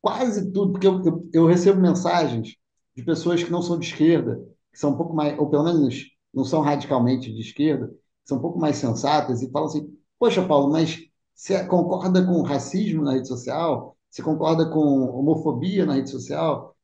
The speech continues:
Você concorda com, sei lá, qualquer coisa, crime na rede social?" E eu falo, "Não, mas para isso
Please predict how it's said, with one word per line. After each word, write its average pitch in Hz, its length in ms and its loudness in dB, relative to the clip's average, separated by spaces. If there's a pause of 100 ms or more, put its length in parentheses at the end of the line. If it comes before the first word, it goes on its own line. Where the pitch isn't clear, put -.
Você 151 100 -10
concorda 156 680 2
com, 123 720 0
sei 156 140 -6
lá, 139 140 0
qualquer 135 340 -4
coisa, 175 480 4 (160)
crime 190 320 0
na 143 100 0
rede 139 140 -2
social?" 180 540 -2 (380)
E 160 40 -2
eu 165 80 0
falo, 160 260 2
"Não, 180 580 4 (560)
mas 147 300 -2
para 190 340 0
isso 190 580 0